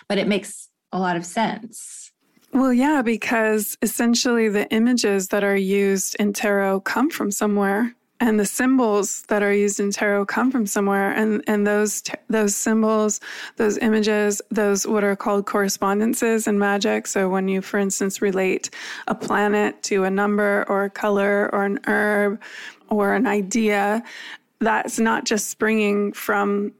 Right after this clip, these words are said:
Speaker 2: nowhere. It's springing essentially from the well of a mirror, the well of the ancestors, that collective unconscious.
Speaker 1: Right.
Speaker 2: And so much like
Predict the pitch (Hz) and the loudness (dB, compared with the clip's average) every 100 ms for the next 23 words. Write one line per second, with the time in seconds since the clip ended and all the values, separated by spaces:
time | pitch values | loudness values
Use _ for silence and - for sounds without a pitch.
0 | - 220 214 220 277 220 - 277 269 - | -4 0 2 2 2 2 0 0 -2 -4
1 | 233 - - - 240 240 220 202 202 220 | -4 -4 -10 -2 2 4 2 2 0 0
2 | 220 - 208 196 208 202 196 196 202 196 | -2 0 -2 -2 -2 0 2 2 2 0
3 | 190 190 190 233 202 196 190 196 190 190 | 0 -2 0 0 0 0 0 0 0 0
4 | 202 - 208 226 - 208 - 190 214 - | -2 0 0 0 -2 -2 -2 -2 -2 -2
5 | - - 202 208 208 208 202 220 - 214 | -6 -4 -2 -2 -2 -2 -2 -2 -2 0
6 | 254 - - 277 - 180 185 185 180 - | 0 0 -2 -4 -4 -4 -2 -2 -2 -4
7 | 247 233 220 247 220 214 208 - 226 220 | 0 0 0 0 2 2 0 0 0 2
8 | 294 - - 254 226 214 202 - - | 0 -2 -2 0 0 0 -2 -6 -12